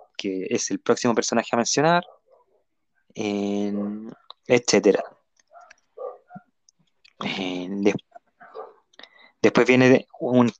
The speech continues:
tiempo parecido que es soltera, verde y femenina, que es cuando la contratan en este estudio que estamos viendo en la serie,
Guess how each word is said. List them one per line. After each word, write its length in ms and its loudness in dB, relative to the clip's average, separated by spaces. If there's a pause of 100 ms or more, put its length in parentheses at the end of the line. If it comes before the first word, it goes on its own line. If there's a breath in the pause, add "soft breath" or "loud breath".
(220)
tiempo 260 4
parecido 400 4
que 80 -2
es 80 0
soltera, 480 2
verde 240 0
y 60 -4
femenina, 640 2 (840)
que 120 -2
es 40 -20
cuando 300 2
la 100 2
contratan 600 0
en 80 -2
este 160 -6
estudio 320 -2
que 60 2
estamos 260 0
viendo 200 0
en 100 2
la 100 2
serie, 380 0